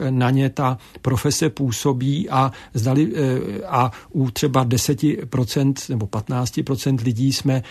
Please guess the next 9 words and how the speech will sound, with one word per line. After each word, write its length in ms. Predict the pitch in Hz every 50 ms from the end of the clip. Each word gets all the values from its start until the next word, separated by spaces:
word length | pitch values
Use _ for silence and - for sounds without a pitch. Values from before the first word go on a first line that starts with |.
| - - - -
eh, 120 | 127 120 113
ty 140 | 110 - 123
symptomy 880 | - - - - - - 131 127 131 - - - 143 135 135 135 135
toho 380 | - - 139 131 131 135 127 113 - - -
syndromu 720 | - - - 135 127 123 123 131 131 131 135 135 131 120 - - -
z 80 | 104
vyhoření 680 | 107 120 120 107 127 127 107 104 127 127 127 127 135 131
skutečně 640 | - - 131 110 131 127 - - 139 135 127 127 117 - - - - _
zjišťovali. 680 | - - 127 92 107 110 - - - 123 107 104 95 92